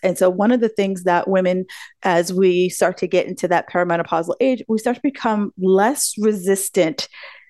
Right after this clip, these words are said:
um, to insulin signal. And so this will, I'll talk about a little bit later in the podcast. So that means we have to be a little bit more judicious with our foods, right? Those, and you might have already noticed this, that those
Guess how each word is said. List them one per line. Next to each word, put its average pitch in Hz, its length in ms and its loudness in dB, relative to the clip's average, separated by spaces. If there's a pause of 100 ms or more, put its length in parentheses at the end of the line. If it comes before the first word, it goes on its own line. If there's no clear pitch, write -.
(100)
um, 160 420 0 (120)
to 202 240 0
insulin 180 440 0
signal. - 380 -4 (100)
And 190 160 0
so 175 320 4 (480)
this 208 220 2
will, 190 120 0
I'll 175 120 2
talk 180 200 -2
about 175 140 2
a 170 60 2
little 170 100 2
bit 165 120 2
later 160 340 2
in 180 200 -4
the 156 60 -4
podcast. 165 560 -2 (240)
So - 120 -14
that 277 160 2
means 403 200 -4
we 392 80 6
have 349 140 4
to 269 60 2
be 269 80 6
a 240 40 4
little 226 180 2
bit 226 140 2
more 185 460 2
judicious 185 880 -2
with 170 240 0
our - 160 -2
foods, - 440 -6 (120)
right? 185 360 2
Those, 202 460 4 (320)
and 226 160 2
you 254 80 4
might 240 160 4
have 226 160 2
already 214 240 4
noticed 180 320 2
this, 180 220 0
that 170 340 0
those 180 340 0